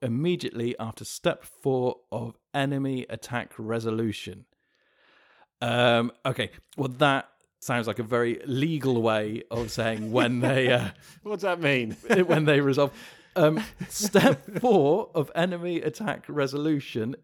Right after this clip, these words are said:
Speaker 1: is, I believe, and I'm going by memory here, is placing damage tokens on your defender or, or, or,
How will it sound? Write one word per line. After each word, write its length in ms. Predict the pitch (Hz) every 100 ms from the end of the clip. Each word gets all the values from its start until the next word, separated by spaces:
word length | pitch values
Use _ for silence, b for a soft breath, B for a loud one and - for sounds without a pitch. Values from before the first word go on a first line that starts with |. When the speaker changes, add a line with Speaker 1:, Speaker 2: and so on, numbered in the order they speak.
| _
Speaker 1:
is, 600 | 139 127 131 127 120 - _ _ _
I 180 | 117 135
believe, 680 | 101 139 156 165 143 156 -
and 80 | 131
I'm 140 | 131
going 280 | 131 131 135
by 160 | 123 131
memory 380 | 139 139 135 113
here, 240 | 113 117 -
is 280 | 120 117 107 - _ _ _ _ -
placing 920 | 131 127 120 - 135 123 120 120 - _ _ _ _ _ _ _ _ _ -
damage 560 | 113 113 113 104 -
tokens 960 | - 110 104 - 104 104 104 104 - - _ _ _ _ _ _ _ _
on 320 | 120 113 104
your 320 | 107 104 107 104
defender 1120 | - - _ 107 107 104 107 120 110 104 110 _ _ -
or, 180 | 101 -
or, 220 | 107 107 _
or, 140 | -